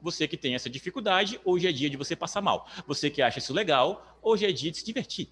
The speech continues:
E vamos nós, conteúdo programático de hoje. A gente vai falar sobre a engine de busca do Google.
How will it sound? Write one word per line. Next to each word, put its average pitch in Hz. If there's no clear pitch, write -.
E 139
vamos 208
nós, 190
conteúdo 214
programático 190
de 165
hoje. 131
A 131
gente 156
vai 170
falar 156
sobre 135
a 127
engine 127
de 156
busca 165
do 117
Google. 180